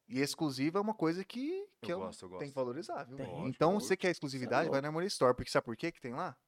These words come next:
Speaker 1: Não tem muitas peças da, a me-, essa aqui, ó,
Speaker 2: É única.
Speaker 1: tinha uma de cada tamanho, pra ser
Speaker 2: É,
Speaker 1: sincero.
Speaker 2: é.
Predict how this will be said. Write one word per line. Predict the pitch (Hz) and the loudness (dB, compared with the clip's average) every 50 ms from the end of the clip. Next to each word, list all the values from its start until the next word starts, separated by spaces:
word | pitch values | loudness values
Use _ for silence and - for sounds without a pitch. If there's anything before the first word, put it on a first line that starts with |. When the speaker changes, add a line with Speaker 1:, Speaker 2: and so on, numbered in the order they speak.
| _ _ _ _ _ _ _ | _ _ _ _ _ _ _
Speaker 1:
Não | - 120 113 113 | -10 -8 -8 -8
tem | - - 139 170 | -6 -6 -6 -6
muitas | 170 139 131 117 123 113 - - | -4 -6 -6 -6 -6 -8 -8 -8
peças | - 113 110 113 - - 110 104 | -6 -4 -4 -4 -4 -8 -12 -8
da, | 110 107 98 - 104 | -8 -8 -8 -8 -10
a | 113 | -10
me-, | 113 117 - | -10 -8 -8
essa | - 127 - | -8 -6 -6
aqui, | 139 - - 196 214 | -6 -4 4 8 10
ó, | 151 117 95 - _ _ - _ _ _ _ - | 10 10 8 2 _ _ -20 _ _ _ _ -12
Speaker 2:
É | 101 | -10
única. | 98 101 104 | -8 -6 -2
Speaker 1:
tinha | 101 - 156 151 | 0 2 2 2
uma | 170 190 214 | 2 0 -4
de | 208 - | -8 -8
cada | - 202 202 196 | -8 -8 -8 -8
tamanho, | - 214 180 135 113 104 | -8 -10 -10 -10 -12 -12
pra | 95 - | -14 -14
ser | 117 - 113 | -16 -16 -14
Speaker 2:
É, | |
Speaker 1:
sincero. | - - 101 95 92 113 101 98 - | -10 -6 -4 -2 -2 -4 -4 -8 -10
Speaker 2:
é. | - 90 87 82 | -10 -12 -12 -12